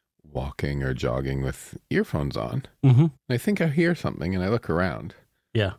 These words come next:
Speaker 1: I'm like, "Oh, no, I'm, it's just dark and kinda spooky. I didn't hear anything."
Speaker 2: Yeah.
Speaker 1: Um, it's not her fault.
Speaker 2: No, Laura, like,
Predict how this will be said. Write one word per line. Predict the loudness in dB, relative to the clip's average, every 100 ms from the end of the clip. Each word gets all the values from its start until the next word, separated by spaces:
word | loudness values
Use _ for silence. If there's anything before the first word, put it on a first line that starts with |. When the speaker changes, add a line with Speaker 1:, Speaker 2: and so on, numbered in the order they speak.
| _
Speaker 1:
I'm | 0 4
like, | 2 0 -10 -14 0
"Oh, | 2
no, | 2 2 0
I'm, | -2 -2
it's | -4 -4
just | -4
dark | -2 -4 -4 -8
and | -8 -6 -8 -6
kinda | -6 -4
spooky. | -8 -10 -8 -4
I | -4
didn't | -4 -6
hear | -8 -8
anything." | -8 -10 -10 -10 -4
Speaker 2:
Yeah. | -2 -2 -4 _ _ _ _ _
Speaker 1:
Um, | -10 -8 -8 -8 -8 -8
it's | -6
not | -4 -4
her | -8
fault. | -8 -10 -8 -10 -12 _ _ 2
Speaker 2:
No, | 4 6 4
Laura, | 4 4 4 2 0
like, | 0 -2 -4